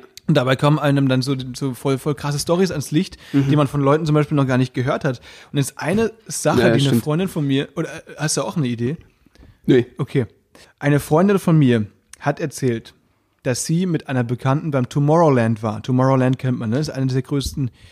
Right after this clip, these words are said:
Speaker 1: E-D-M-Festivals.
Speaker 2: Ja, vor allen Dingen kennt man, glaub ich, die Aftershow-Videos, die immer so sensationell sind auf YouTube.
Speaker 1: Die Aftershow-Videos?
Speaker 2: Ja, die kann man sich auf jeden Fall angucken. Kann ich immer wieder nur empfehlen, jedes Jahr einfach eine richtige Bombe auf jeden Fall.
Speaker 1: Das ist, ey,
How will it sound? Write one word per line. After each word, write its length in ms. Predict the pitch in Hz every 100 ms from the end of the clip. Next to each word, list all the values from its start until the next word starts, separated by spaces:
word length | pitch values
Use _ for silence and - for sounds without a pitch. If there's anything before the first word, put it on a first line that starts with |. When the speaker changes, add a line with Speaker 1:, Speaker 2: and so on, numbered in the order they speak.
| - -
Speaker 1:
E-D-M-Festivals. 800 | 135 139 135 135 135 - 135 127
Speaker 2:
Ja, 60 |
vor 140 | - 120
allen 80 |
Dingen 100 | 135
kennt 140 | 135 135
man, 120 | 120
glaub 180 | 98 101
ich, 100 | 120
die 280 | 120 117 -
Aftershow-Videos, 800 | - 180 151 113 98 85 95
die 60 | -
immer 140 | 113
so 60 | 113
sensationell 600 | 110 110 110 - 113 127
sind 160 | 127 107
auf 120 | 104
YouTube. 280 | 131 - 98 - _ _ _ _ _
Speaker 1:
Die 160 | - 143
Aftershow-Videos? 840 | 208 247 190 143 120 117 135 - 135
Speaker 2:
Ja, 180 | 143
die 60 | 135
kann 100 | 143
man 80 | 143
sich 120 | 139
auf 60 | 131
jeden 120 | 139
Fall 120 | 131
angucken. 420 | 131 156 147 117
Kann 160 | - 127
ich 140 | 131
immer 200 | - 165
wieder 160 | 151 143
nur 100 | 131
empfehlen, 320 | 127 139 135
jedes 280 | 127 135 131
Jahr 180 | 120 104
einfach 180 | 120 120
eine 140 | 120
richtige 300 | 117 - 113
Bombe 320 | 101 107 104 -
auf 100 | 113
jeden 180 | 82
Fall. 160 | 87 -
Speaker 1:
Das 160 | 135 160
ist, 160 | 160
ey, 220 | - 139